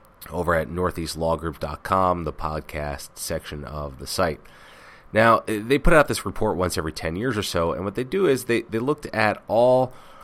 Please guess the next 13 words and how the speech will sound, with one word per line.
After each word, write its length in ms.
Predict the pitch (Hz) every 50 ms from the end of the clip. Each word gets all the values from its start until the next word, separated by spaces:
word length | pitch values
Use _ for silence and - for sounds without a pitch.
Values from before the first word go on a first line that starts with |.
| - - - - - -
civil 400 | - - - - 139 135 135 127
cases 480 | - - - 113 117 - 135 127 110 101
that 100 | 104 90
were 120 | 87 95
not 360 | 92 98 98 101 101 95 -
of 460 | - 92 92 90 90 87 85 78 76
domestic 600 | - 95 90 87 87 90 90 - - 95 87 82 - _ _ _ _ _ _ _ -
disputes, 720 | 92 90 - - - 98 98 101 101 - - - - - -
you 80 | - -
know, 60 | 85
between, 520 | 78 80 78 - - 82 80 80 78 78 78
uh, 220 | 78 76 76 76
partners. 580 | - - - - 101 90 85 90 92 95 -